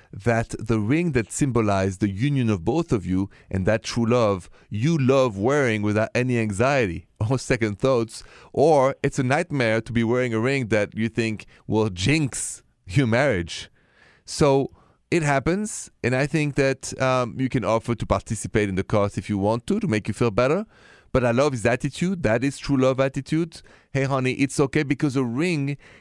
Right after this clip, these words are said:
it's for you. It's for you to be happy wearing it, not feeling anxious every time you wear it. So, Gabby, I said change the ring shape, do it a way that makes you feel super happy and super proud and excited, and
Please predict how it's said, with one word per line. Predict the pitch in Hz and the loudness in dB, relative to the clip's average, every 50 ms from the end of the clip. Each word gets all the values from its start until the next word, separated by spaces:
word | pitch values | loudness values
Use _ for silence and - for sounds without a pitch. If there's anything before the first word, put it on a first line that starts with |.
| _ _ - 131 | _ _ -2 -2
it's | 135 - - - | -2 -2 -4 -8
for | - - 147 135 | -4 0 2 2
you. | 123 120 147 202 302 302 262 - - _ _ _ _ _ _ _ _ - | 2 2 2 2 2 2 0 0 -4 _ _ _ _ _ _ _ _ -4
It's | - 139 - - | -4 -4 -4 -2
for | - 139 | -2 0
you | 120 117 151 175 | 2 2 2 0
to | - 202 | -2 -2
be | 147 139 139 | 0 0 2
happy | 135 127 120 - 127 113 | 2 2 0 2 2 2
wearing | 107 104 104 104 101 95 90 | 2 2 2 2 2 0 -2
it, | 85 - - | -4 -4 -4
not | 107 107 117 127 143 156 - - - - - - _ | -2 0 2 2 0 -2 -4 -10 -18 -18 -20 -12 _
feeling | - 135 113 110 117 | -2 -2 0 0 0
anxious | 135 143 - - 139 - - | 0 -2 -2 -2 -2 0 0
every | 117 104 120 | -2 -2 0
time | - 131 120 117 | 0 0 0 0
you | 117 131 | 0 2
wear | 139 127 110 | 2 2 0
it. | 92 87 | -2 -4
So, | - - 135 120 113 107 - - - - - _ _ - | -4 -2 -2 0 0 -2 -6 -12 -20 -20 -20 _ _ -2
Gabby, | 123 135 139 143 127 151 147 131 | 0 2 2 2 2 2 2 2
I | 123 123 | 0 -2
said | - - 120 101 - | -2 -2 -2 -2 -2
change | - - 131 135 143 131 | 0 0 0 0 0 -2
the | 131 139 131 | -2 -2 0
ring | 127 131 135 135 135 | 0 0 0 -2 -2
shape, | - - 139 131 127 127 127 113 - | -2 0 0 2 2 0 -2 -4 -4
do | - 123 131 135 | -2 0 2 2
it | 135 135 120 _ - - - - _ - | 0 0 -4 _ -20 -20 -20 -20 _ -4
a | - 110 | -2 0
way | 117 113 120 123 127 123 | 2 2 2 2 2 2
that | 107 120 104 85 | 0 -2 -2 -2
makes | 101 110 117 - - | -2 -2 -2 -2 -4
you | 120 | -6
feel | - - 120 117 | -4 -2 -2 -2
super | 110 - - - 175 160 - 151 151 | -2 -4 -4 -4 -4 -2 0 0 0
happy | 143 139 139 135 127 143 139 143 143 139 | 2 2 0 0 0 0 0 2 2 0
and | 113 101 95 | 0 -2 -2
super | - - 127 - 110 92 | -4 -6 -4 -4 -4 -4
proud | - - 131 127 127 127 131 131 107 | -2 0 0 2 2 2 2 0 0
and | 98 98 | -2 -4
excited, | 98 - - - 117 113 120 131 156 165 185 190 - _ _ _ _ _ _ _ _ _ _ _ _ _ _ | -4 -2 0 0 2 2 2 2 0 -2 -2 -6 -10 _ _ _ _ _ _ _ _ _ _ _ _ _ _
and | - 113 117 120 117 | 0 0 2 2 0